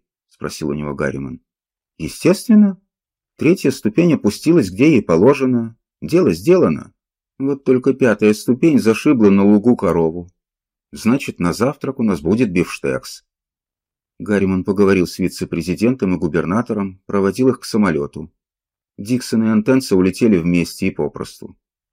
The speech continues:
Наконец на поле остались только Гарриман, Костер со своими ассистентами и оцепление, сдерживающее толпу. "Ты сейчас куда, Боб?" "В Бродмур отсыпаться на год вперед. А вы?"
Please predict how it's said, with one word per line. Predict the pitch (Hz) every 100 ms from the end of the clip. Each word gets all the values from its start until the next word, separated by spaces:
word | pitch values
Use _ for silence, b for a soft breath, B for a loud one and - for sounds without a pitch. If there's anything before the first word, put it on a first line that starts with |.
| _ _ _
Наконец | 117 127 156 151 -
на | 127
поле | 123 135 107
остались | 107 120 101 92
только | - 92 92 92
Гарриман, | 120 131 117 107 101
Костер | - 143 143 131
со | 127 120
своими | - 120 113
ассистентами | 110 - 107 - 107 101 101 98 95 -
и | -
оцепление, | 127 - 104 107 117 120 107
сдерживающее | 87 92 95 92 92 85 - 80
толпу. | 80 78 - 69 - _ _ _ _ _ _ _ _
"Ты | - 120
сейчас | 135 - 139
куда, | - 139 98
Боб?" | 78 95 82 _ _ _ _ _ _ _
"В | 87 87
Бродмур | 143 196 175 123 80 -
отсыпаться | 101 - 127 165 175 131
на | 117
год | 101 139 139
вперед. | 113 90 95 98 _ -
А | 101
вы?" | 104 135 160